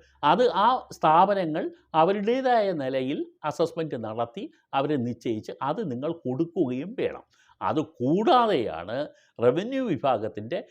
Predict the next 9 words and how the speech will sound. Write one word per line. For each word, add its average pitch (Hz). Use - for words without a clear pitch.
കെട്ടിട 156
നികുതിയും 113
ആഡംബര 196
നികുതിയും. 120
ആഡംബര 165
നികുതി 160
എല്ലാ 127
കെട്ടിടത്തിലും, 180
ആ, 127